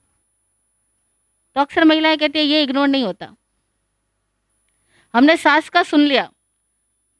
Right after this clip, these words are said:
पर बहू का नहीं सुना जाता। हम बड़ों का सुन सकते हैं, छोटों का नहीं। अक्सर महिलाएं ऐसा बोलती है।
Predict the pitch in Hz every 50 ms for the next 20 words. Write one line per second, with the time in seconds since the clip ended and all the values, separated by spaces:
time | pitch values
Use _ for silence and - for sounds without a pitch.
0 | _ _ _ _ _ _ _ _ 269 269 240 285 311 359 359 392 359 330 320 320
1 | - 277 226 208 202 185 180 170 - 180 180 _ _ _ _ _ _ _ _ _
2 | _ _ _ _ _ _ _ _ _ _ _ _ _ _ _ _ _ _ _ _
3 | _ _ _ _ _ _ _ _ _ _ _ _ _ _ _ _ _ _ _ _
4 | _ _ _ _ _ _ _ _ _ _ 233 269 285 247 262 269 285 330 359 -
5 | 359 359 - 339 339 320 - 320 - _ 247 190 175 - - 311 311 311 285 214
6 | 190 180 185 208 233 _ _ _ _ _ _ _ _ _ _ _ _ _ _ _
7 | _ _ _ _ _ _ _ _ _ _ _ _ _ _ 302 - - - 466 403
8 | 392 330 302 294 294 294 294 285 262 - 262 226 214 196 190 - 175 160 - _